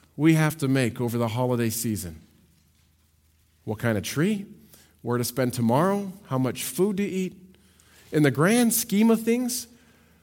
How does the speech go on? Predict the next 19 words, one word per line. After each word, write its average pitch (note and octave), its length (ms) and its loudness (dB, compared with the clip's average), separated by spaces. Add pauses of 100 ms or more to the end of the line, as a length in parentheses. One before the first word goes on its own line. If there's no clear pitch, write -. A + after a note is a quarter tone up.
(720)
do C#3+ 80 0
those F3+ 180 2
choices A3 460 -4
matter? B3+ 340 -4 (2250)
Jesus G#3+ 460 2
in F3+ 140 0
a E3+ 80 4
manger. D3+ 560 0 (800)
Jesus A3 420 2
visited G3 480 2
by E3 160 2
shepherds F3+ 580 -2
and C#3 200 2
magi. B2+ 600 0 (680)
Jesus G#3+ 540 2
in D#3+ 260 2
John's F#3 420 2
gospel E3 760 0
arriving. C#3+ 800 -2